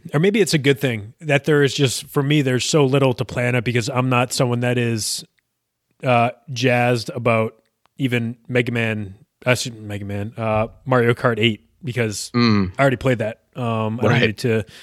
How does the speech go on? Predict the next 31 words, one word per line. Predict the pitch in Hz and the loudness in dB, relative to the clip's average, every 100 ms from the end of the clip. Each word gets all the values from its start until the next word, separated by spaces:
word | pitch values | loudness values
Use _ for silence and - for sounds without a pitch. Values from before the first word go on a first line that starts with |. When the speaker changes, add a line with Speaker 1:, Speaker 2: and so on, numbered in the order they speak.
| - - - - _ | -20 -20 -20 -20 _
Speaker 1:
to | - | -4
play | - 131 | 2 4
it | 123 | 4
again. | 117 127 123 120 113 - | 2 2 4 2 0 -8
The, | 135 127 127 127 131 - _ _ _ _ _ _ _ _ _ _ _ | -4 0 2 2 0 -4 _ _ _ _ _ _ _ _ _ _ _
the | 143 | -2
thing | 120 165 156 | 2 2 4
is | 143 110 | 4 4
right | 123 123 | 0 0
now | 120 | -2
for | 113 127 | -4 -2
me, | 127 127 | 2 2
it's, | 117 - | 2 0
it's | 135 - | -2 2
all | 127 127 123 117 | 2 4 4 2
PlayStation | - 123 117 127 107 123 | 0 0 2 0 0 0
all | 110 113 | 2 2
the | 107 | 0
time | 117 113 110 | 0 0 0
with, | 107 101 - | 0 -4 -6
like | - 120 | -2 -2
we | 107 | 2
were | 117 | 0
talking | 123 113 120 | 2 0 -2
before | 104 131 | -4 0
we | 120 | 0
started | - 113 110 117 | 0 0 -2 -4
recording, | 120 - 127 120 110 | -8 -2 0 2 0
Yakuza | 104 - 127 117 | -2 -2 0 0
Zero | 107 127 123 123 123 120 | 0 0 2 2 0 0
is, | 117 120 107 | -2 -4 -6